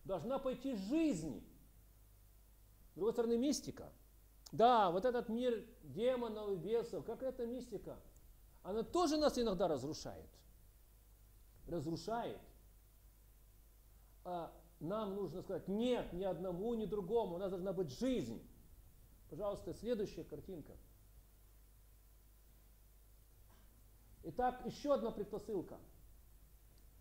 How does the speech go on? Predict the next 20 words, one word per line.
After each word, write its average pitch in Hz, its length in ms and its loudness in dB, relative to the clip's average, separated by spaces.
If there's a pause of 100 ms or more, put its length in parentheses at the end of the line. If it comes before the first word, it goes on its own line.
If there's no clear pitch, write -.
(120)
Вся 240 220 -2
книга 226 460 -2
является 233 1000 0
пророчеством, 202 1120 0 (1400)
предсказывающим 233 920 0
природу 214 720 2
Божьих 208 460 -2
деяний 196 640 2
и - 20 2
приготовления 185 800 0
церкви 233 480 2
ко 220 180 0
второму 214 540 4
пришествию 180 720 2
Иисуса 151 400 0
Христа. - 480 -6 (560)
Разве 233 300 12
это 240 120 8
не 240 120 8
чудесно, 233 580 4